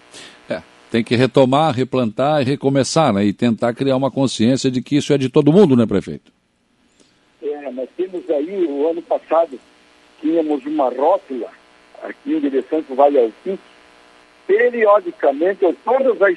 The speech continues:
Speaker 2: segundas-feiras, nós já tinha um, um aventureiro que pegava uma caminhonete e ele, eh, girava ao redor da rótula.
Speaker 1: Hum.
Speaker 2: E o, e o, o infeliz ou o iluminado, vamos dizer assim, não percebeu que a gente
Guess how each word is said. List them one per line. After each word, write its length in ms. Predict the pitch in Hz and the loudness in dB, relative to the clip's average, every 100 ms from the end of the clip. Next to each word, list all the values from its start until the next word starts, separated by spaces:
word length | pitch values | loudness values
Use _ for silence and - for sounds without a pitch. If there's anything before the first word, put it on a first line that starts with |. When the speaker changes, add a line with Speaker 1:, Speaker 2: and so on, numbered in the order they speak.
| - | -4
Speaker 2:
segundas-feiras, 760 | 165 180 196 165 - 185 208 190 | -8 -4 0 0 0 0 0 0
nós 180 | 208 185 | 0 -2
já 100 | 196 - | -6 -6
tinha 200 | 196 208 | -2 0
um, 220 | 180 160 160 | 2 0 -2
um 520 | 156 147 143 143 151 | -2 0 0 2 2
aventureiro 840 | 131 170 165 151 143 180 214 151 - _ _ _ _ _ 135 | 2 -2 -4 -2 0 2 2 0 -12 _ _ _ _ _ -14
que 60 | |
pegava 460 | 120 143 147 185 170 | -8 -2 2 2 0
uma 160 | 165 151 | -4 -2
caminhonete 560 | 160 151 147 151 170 190 | -2 -2 0 0 0 0
e 40 | |
ele, 140 | 190 190 _ 330 | -4 -6 _ -14
eh, 260 | 320 147 302 294 233 | -10 -8 -8 -8 -6
girava 440 | 165 165 190 208 170 | 0 2 4 4 2
ao 100 | 139 | 0
redor 360 | 147 131 160 160 | -2 0 2 2
da 140 | 139 | 2
rótula. 480 | 123 170 196 139 110 - _ _ | 4 2 0 -6 -12 -14 _ _
Speaker 1:
Hum. 220 | 104 87 64 - _ - | -4 -4 -6 -16 _ -14
Speaker 2:
E 40 | |
o, 440 | 151 151 151 139 - | -8 -2 0 0 -2
e 160 | 143 156 | -2 0
o, 480 | 147 135 123 143 | 0 0 0 0
o 180 | 143 175 | 0 0
infeliz 760 | 190 - 151 135 160 220 202 139 | -4 -2 -2 0 -4 -4 -4 0
ou 140 | 160 | 0
o 100 | 139 | 0
iluminado, 880 | 156 170 156 147 135 139 170 202 160 | -2 -2 -4 -4 -4 2 2 2 -2
vamos 280 | 123 156 143 123 | -2 -2 -4 -10
dizer 260 | 120 160 | -2 0
assim, 200 | 143 - | 0 -2
não 180 | 339 370 | -2 0
percebeu 720 | - - - 453 415 370 453 | 2 2 2 2 2 2 0
que 100 | - | 0
a 80 | 135 | -2
gente 220 | - 277 | 0 -6